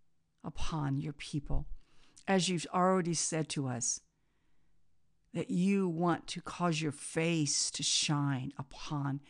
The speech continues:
your people in this day. You want to bless them. So I do that.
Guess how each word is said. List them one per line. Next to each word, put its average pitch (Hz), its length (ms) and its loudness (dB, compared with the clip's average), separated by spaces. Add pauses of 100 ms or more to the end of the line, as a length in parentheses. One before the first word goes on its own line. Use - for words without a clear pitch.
(220)
your 156 160 0
people - 580 2
in 143 200 2
this 139 260 0
day. 139 220 -2 (260)
You 208 120 0
want 196 200 2
to 170 100 2
bless 180 600 2
them. 151 320 -2 (1600)
So - 160 -6
I 170 140 2
do 151 340 4
that. 123 260 2